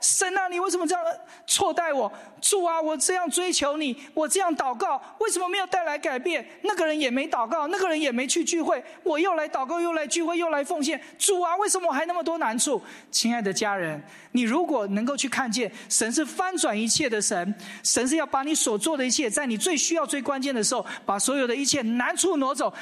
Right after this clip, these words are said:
你的生命有个极大的突破和得胜，那你会感谢过去神在你的难处的当中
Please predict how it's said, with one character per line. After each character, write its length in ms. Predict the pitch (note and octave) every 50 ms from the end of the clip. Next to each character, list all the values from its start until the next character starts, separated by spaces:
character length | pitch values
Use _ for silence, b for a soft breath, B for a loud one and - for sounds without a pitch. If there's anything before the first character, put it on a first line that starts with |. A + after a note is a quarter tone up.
| B B
你 80 | G#3+ G#3
的 60 | G#3
生 180 | G#3 - C4
命 120 | C4+ C#4 B3
有 60 | G#3
个 100 | A3 A3
极 260 | A3+ - - F4 G#4+
大 160 | G4+ G#4+ G4+
的 100 | F#4 F4
突 140 | - - E4
破 180 | E4+ F4+ F4 D#4+
和 80 | C#4+
得 160 | C#4 - C#4+ C#4+
胜， 220 | - F#4 D4 G3+ B B B B B B
那 180 | - E4+ F4+ E4
你 160 | C#4 A#3+ A3+
会 140 | C#4 D#4 A#3+
感 260 | - C4 A3 F#3+ G#3
谢 280 | - - D#4 B3 F#3+ B B B B B B B
过 220 | - F#4+ F4+ D#4 -
去 200 | - D#4+ D4+ B3+
神 220 | - - - A#3+ B3
在 120 | D4 C#4
你 140 | B3 A#3 G#3
的 120 | G3+ A3 G#3+
难 260 | A3 A#3 A3 A3+ C4+
处 180 | A#3 - D#4+ C4
的 100 | A#3+ A3+
当 220 | B3+ B3+ B3 B3
中 260 | A#3 C4 B3 B3+ C4